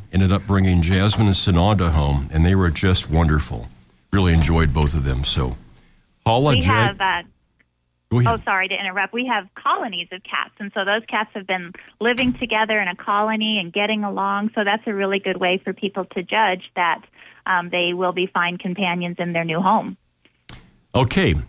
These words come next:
Speaker 1: Um, for more information, you can go to capital humane society dot org and take a look at these dogs and cats for adoption. If you click on that thumbnail, they pop open and you can read a,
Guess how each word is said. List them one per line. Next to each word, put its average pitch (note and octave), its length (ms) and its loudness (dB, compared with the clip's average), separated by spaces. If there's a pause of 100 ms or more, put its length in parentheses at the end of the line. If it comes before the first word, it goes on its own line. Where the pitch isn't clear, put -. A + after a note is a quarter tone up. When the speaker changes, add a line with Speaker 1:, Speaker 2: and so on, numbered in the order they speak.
Speaker 1:
Um, G2+ 260 4
for - 300 -2
more B2 180 4
information, C3 840 2
you G#2 140 2
can F#2+ 120 2
go G2 140 4
to F2 60 4
capital G#2+ 480 0
humane G2+ 320 6
society F#2+ 500 2
dot F2+ 240 4
org C#3 420 2 (540)
and - 140 2
take A2 220 2
a - 20 4
look G#2 180 4
at A2+ 100 0
these G2 180 2
dogs F#2+ 320 2
and E2 80 2
cats F#2+ 300 2
for F2+ 120 0
adoption. F#2 540 2
If F2+ 100 -2
you F2 80 4
click A2 300 0
on G2 140 4
that D2 180 2
thumbnail, F#2 640 4 (560)
they F#2 140 2
pop G#2+ 360 2
open G2+ 300 2
and E2+ 100 2
you D#2+ 80 2
can D#2+ 180 4
read E2+ 200 4
a, D2 180 2